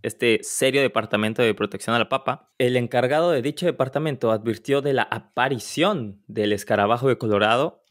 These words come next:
que debía ser esperado para ese año.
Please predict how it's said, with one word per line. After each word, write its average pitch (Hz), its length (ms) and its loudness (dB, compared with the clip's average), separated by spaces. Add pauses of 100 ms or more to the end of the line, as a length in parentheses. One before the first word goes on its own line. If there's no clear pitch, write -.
(540)
que 117 120 2
debía 113 340 2
ser 131 180 -2
esperado 113 540 0
para 104 200 2
ese 101 220 -2
año. 98 360 -4